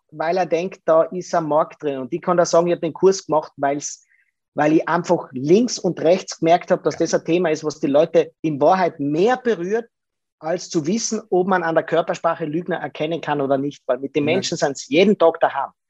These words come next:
Speaker 1: Und
Speaker 2: Genau
Speaker 1: ich hab
Speaker 2: jetzt,
Speaker 1: auch
Speaker 2: genau jetzt. Mhm.
Speaker 1: Ja, äh, zum Beispiel auch, genau,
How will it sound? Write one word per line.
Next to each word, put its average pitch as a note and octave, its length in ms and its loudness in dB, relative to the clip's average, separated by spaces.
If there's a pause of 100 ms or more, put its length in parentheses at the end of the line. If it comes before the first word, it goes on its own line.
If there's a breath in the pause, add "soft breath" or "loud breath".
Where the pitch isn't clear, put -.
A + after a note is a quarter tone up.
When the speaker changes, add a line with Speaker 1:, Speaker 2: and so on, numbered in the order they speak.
(440 loud breath)
Speaker 1:
Und E3 300 0
Speaker 2:
Genau E3 340 2
Speaker 1:
ich D#3+ 80 4
hab F#3+ 120 6
Speaker 2:
jetzt, - 80 0
Speaker 1:
auch F3+ 160 4
Speaker 2:
genau E3+ 440 2
jetzt. G3 580 -2 (220)
Mhm. A#2 100 -6
Speaker 1:
Ja, - 280 2 (160)
äh, F3 120 -2 (100)
zum A3 160 2
Beispiel G#3+ 340 4
auch, F#3 260 2
genau, F3+ 280 -2